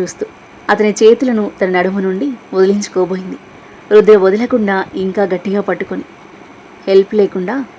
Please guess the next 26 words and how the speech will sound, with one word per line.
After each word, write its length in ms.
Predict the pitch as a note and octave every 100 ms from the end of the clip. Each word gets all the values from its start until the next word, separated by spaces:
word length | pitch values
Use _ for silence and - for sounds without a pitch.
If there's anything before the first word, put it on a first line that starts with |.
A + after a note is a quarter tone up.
| -
నువ్వు 160 | F#3
ఒక్క 180 | F3+ -
అడుగు 160 | F#3+ G#3
కూడా 200 | G#3+ A3
ముందుకు 320 | F#3+ F#3+ G3
వేయలేవు. 240 | F3+ F#3 - - - - - G3+
చెప్పింది 320 | E3+ G#3 G3
విని 140 | F#3+
కామ్గా 420 | A3 F#3 F#3 F#3 F#3
ఉండు" 200 | F3 - - - - _ - - - G3+
అని 160 | G#3
ఒక 180 | G3+ G#3
చేయి 420 | G3+ A#3 B3+ B3 -
ఆమె 160 | G3 F#3+
నడుంపై 440 | F#3 F#3+ A#3 A3+
నిలిపి 340 | F#3+ F3+ F3+ - - - - -
మరో 240 | G#3 A3+
చేత్తో 440 | C4+ A#3+ A3 G3+ F#3+ G3
ఆమె 180 | F#3
చేయి 280 | F#3 F#3+ F3+
పట్టుకుని 460 | F#3+ F#3 F3 G3 - - F#3
నడిపిస్తుంటే 600 | F3+ G#3+ - F#3+ F#3 - - - - - G#3
ఇంకేం 400 | G3+ G3+ G#3 G3+
చేయలేక 520 | G3 A3+ B3 A#3 F#3+ -
అతనితో 400 | F#3+ F#3+ G3+ G#3
పాటు 320 | G3+ F3 E3+